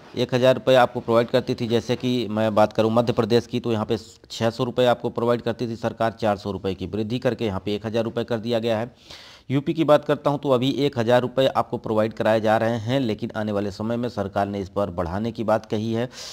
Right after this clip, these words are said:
यानी पन्द्रह सौ रुपये होने के आसार इस समय बहुत ज़्यादा हैं, सरकार की तरफ से ये अपडेट आ रही है। अलग-अलग राज्यों में बात करता हूँ पेंशन के बारे में, चाहे आपका हरियाणा हो,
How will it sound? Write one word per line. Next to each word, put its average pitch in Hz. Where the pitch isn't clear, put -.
यानी 113
पन्द्रह 110
सौ 113
रुपये 104
होने 98
के 107
आसार 95
इस 113
समय 110
बहुत 95
ज़्यादा 90
हैं, 92
सरकार 90
की 87
तरफ 85
से 107
ये 107
अपडेट 90
आ 78
रही 76
है। -
अलग-अलग 151
राज्यों 139
में 147
बात 135
करता 139
हूँ 131
पेंशन 123
के 127
बारे 120
में, 123
चाहे 120
आपका 113
हरियाणा 104
हो, 113